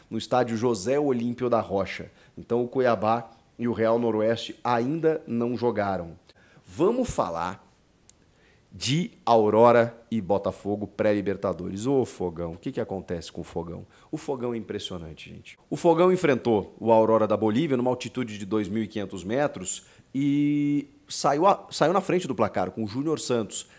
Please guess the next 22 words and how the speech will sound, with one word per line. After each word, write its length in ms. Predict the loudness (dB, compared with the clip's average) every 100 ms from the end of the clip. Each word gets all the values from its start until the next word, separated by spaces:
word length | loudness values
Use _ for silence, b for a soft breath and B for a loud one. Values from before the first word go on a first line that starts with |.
| -2
depois 480 | -2 2 4 4
do 120 | 4 -4
Tiquinho 400 | -4 -6 -6 -4
Soares, 420 | -2 2 2 2
vejam 240 | 2 0
só, 160 | 0 -4
ter 240 | -2 -6
perdido 500 | -4 -6 -6 -6 -8
um 80 | -10
pênalti. 720 | -8 -4 -4 -4 -8 -12 -12 b b b _
De 140 | -8
novo, 400 | -4 -4 -6 -8
o 20 |
Tiquinho 400 | -12 -12 -10 -10
Soares 520 | -10 -6 -4 -4 -6 -10
perdeu 300 | -10 -8 -8
um 80 |
pênalti, 500 | -10 -12 -14 -14 -12
meu 140 | -6 -6
Deus. 420 | -8 -10 -12 -14 b b _
Trauma, 380 | 2 4 4 -2
né? 180 | -6